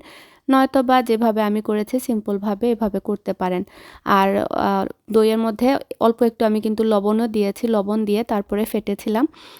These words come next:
নয়তো বা দেখা যাবে যে একদম ব্ল্যান্ড লাগবে। সামান্য একটু দিয়েছি, বেশি না, আবার পরে তিতা হয়ে যাবে, কারণ সবগুলো সসেই কিন্তু অনেক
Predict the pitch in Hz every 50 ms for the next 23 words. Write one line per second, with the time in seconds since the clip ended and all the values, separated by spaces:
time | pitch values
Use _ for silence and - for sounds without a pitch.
0 | _ _ - 220 214 196 202 - 202 208 202 196 196 196 - 214 196 196 190 202
1 | 196 190 190 190 190 190 190 190 - 196 196 196 190 190 190 196 196 190 190 190
2 | 185 185 - 214 262 302 - - 302 294 302 285 240 202 - - 196 185 190 185
3 | 185 - - 202 190 196 202 - 226 214 202 190 190 190 202 240 - - 220 214
4 | 220 - 254 233 - 226 226 226 214 208 202 - 208 202 - 247 320 _ - -
5 | - - - - _ - 247 226 233 233 - 247 233 220 220 233 226 226 240 -
6 | - 214 214 214 - 214 208 208 - 208 202 196 - 208 202 202 - 202 202 196
7 | 196